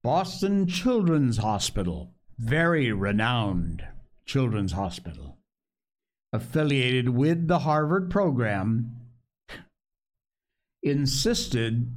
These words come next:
some babies know they are transgendered from the womb.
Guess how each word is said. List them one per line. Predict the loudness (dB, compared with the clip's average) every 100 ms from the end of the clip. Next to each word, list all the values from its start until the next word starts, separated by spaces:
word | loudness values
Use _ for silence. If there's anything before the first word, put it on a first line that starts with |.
| -10 -10 -10 -16 -18 -16
some | -8 -2 0 2 2 2
babies | 2 2 2 4 4 4 4 4 2 -4 -8 -2
know | 2 2 4 2 2 2
they | 0 0
are | 0 0 0
transgendered | -2 -2 0 2 2 2 2 2 2 2 2 2 0 -4 -10 -20 _ _ _ _ _ _ _
from | _ -10 -2 0 2 2 2
the | 2
womb. | 2 2 4 4 2 -2